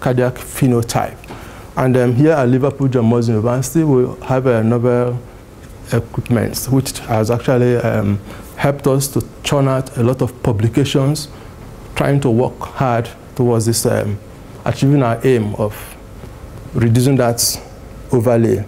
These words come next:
reducing that gray zone. Um, post this investigation, this, uh, meta-analysis,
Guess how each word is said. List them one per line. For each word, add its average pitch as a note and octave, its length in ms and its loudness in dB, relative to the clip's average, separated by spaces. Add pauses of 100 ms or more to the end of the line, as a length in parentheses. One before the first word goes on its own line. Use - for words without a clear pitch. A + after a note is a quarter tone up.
(160)
reducing A#2 320 2
that B2 300 0 (100)
gray B2+ 160 4
zone. A2 340 0 (800)
Um, A#2 600 0 (840)
post F3 380 2
this - 460 0
investigation, A#2+ 600 2
this, C#3 180 2
uh, C#3 80 4
meta-analysis, C3 880 2